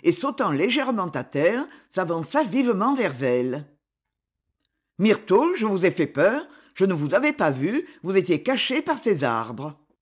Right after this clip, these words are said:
Il se penchait, en attachant sur elle son regard inquiet. « C'est tellement effrayant ce que vous faites là, »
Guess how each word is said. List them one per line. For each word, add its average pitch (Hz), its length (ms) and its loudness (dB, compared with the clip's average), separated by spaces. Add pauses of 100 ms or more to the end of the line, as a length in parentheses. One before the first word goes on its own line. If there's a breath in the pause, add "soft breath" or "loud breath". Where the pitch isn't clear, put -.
(380)
Il 240 140 2
se 208 120 0
penchait, 175 680 0 (160 loud breath)
en 170 160 -4
attachant 262 480 -2
sur 151 240 -4
elle 220 180 2
son 202 240 -4
regard 247 340 0
inquiet. « 143 680 0 (760 soft breath)
C'est 339 280 0
tellement 349 400 2
effrayant 254 640 0
ce 330 100 -6
que 320 140 -2
vous 247 160 -2
faites 208 240 -2
là, » 180 400 2